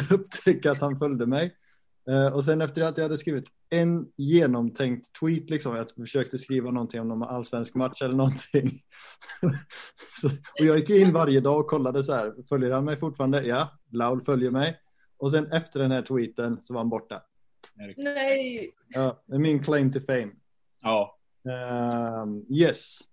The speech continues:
Speaker 2: Det är väldigt fint att du försökte hålla kvar honom, liksom.
Speaker 1: Ja, det hade kunnat hålla på längre. <laughs>
Speaker 3: Det är starkt.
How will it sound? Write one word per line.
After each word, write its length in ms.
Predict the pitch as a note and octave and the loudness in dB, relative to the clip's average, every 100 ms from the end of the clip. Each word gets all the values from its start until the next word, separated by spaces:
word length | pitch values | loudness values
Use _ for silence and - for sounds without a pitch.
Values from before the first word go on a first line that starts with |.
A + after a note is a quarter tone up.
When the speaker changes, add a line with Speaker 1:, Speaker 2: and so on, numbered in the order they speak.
| _ _ _ _ _ | _ _ _ _ _
Speaker 2:
Det 80 | B3 | 0
är 40 | |
väldigt 240 | C4+ C#4+ C4 | 2 2 2
fint 180 | F#4+ E4+ | 0 0
att 60 | |
du 60 | B3 | -4
försökte 440 | A#3 - C4 G3+ A#3 | -6 0 0 0 -2
hålla 200 | B3 B3 | 0 -2
kvar 320 | - A3+ F#3 | -2 -2 0
honom, 280 | F#3+ B3 F4 | -4 -4 -4
liksom. 280 | B3+ G#3+ - _ _ | -4 -6 -10 _ _
Speaker 1:
Ja, 180 | C#3 D3 | 0 2
det 160 | C#3+ D#3 | 4 4
hade 240 | D3 C#3 | 4 2
kunnat 260 | C#3 C#3 C3+ | 2 0 0
hålla 160 | B2+ | -4
på 140 | B2 A#2+ | -2 -2
längre. 360 | A2+ G2+ G#2+ - _ B2+ A#2 - D#3+ C#3 - | -4 -8 -14 -16 _ -4 -4 0 2 2 0
<laughs> 920 | D#3+ C#3 - _ _ _ - - C#3 - | -4 -4 -10 _ _ _ -6 -2 -2 0
Speaker 3:
Det 80 | C#3 | 4
är 180 | A2+ | 4
starkt. 520 | A2 E3 B2+ A#2+ - | 2 2 2 0 -6